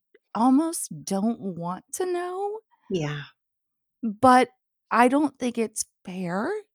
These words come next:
Speaker 1: for us to take the lives of animals to eat unless we do know it.
Speaker 2: I agree with that. I think that was really, like, the first reason I started writing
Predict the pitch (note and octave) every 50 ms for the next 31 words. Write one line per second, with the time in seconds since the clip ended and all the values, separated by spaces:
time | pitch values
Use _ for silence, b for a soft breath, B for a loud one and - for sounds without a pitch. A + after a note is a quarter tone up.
0 | _ _ - - F3+ F3 F3 F3+ - - F#3+ F#3 - F#3+ F3 F3 - - F3 E3
1 | D#3+ D#3+ E3 E3+ E3 D#3+ - - - - E3+ E3 D#3+ D#3 D#3 D#3 D#3+ _ _ -
2 | G#3 F#3+ G3 G3 G3 G3+ G3 F#3 F#3 F#3 - - - A3+ - - G#3 F3 D#3+ D#3
3 | F3 G3 - - - _ _ _ _ _ - - G3+ F#3+ F#3+ F#3 F#3 F#3+ F#3 F#3
4 | F#3 - - - E3 E3+ E3 - _ _ - F#3 F3+ F3 E3 E3 E3 E3 E3 _
5 | _ _ _ - - F3 D#3+ D3+ D3 D3+ - - - _ _ _ - - G3+ G3+
6 | F#3+ F#3 F#3 - G3 F#3+ F#3 F#3+ F3 F3 - - - C#3 C#3 C#3+ D3+ D3+ - -
7 | _ _ _ - G#3 A3 G#3+ A3 C4+ C4 B3 B3 A#3+ A#3 A3+ A3+ A3 G3+ G#3+ G#3
8 | A3 A3+ A3 A3 G#3+ G#3 G3 F#3+ F#3+ F#3+ G#3 G3+ F#3+ F#3+ A3 G#3+ G3+ G#3 _ _
9 | _ - G#3 G#3+ G#3+ A3 - _ - A#3+ A3+ A3 G#3+ A3 - G3 F#3+ F#3+ G3 G3+
10 | G#3+ G#3+ G3+ F#3+ G3+ G#3 G3+ G3 G3 G3 - F#3 G3 F#3+ - - G#3 F#3 F3+ F3+
11 | F#3 F#3 F3+ F3 F3+ F#3+ F#3+ G3 F#3 G3 A3 A3+ A3 G3 F3+ E3+ E3+ E3+ -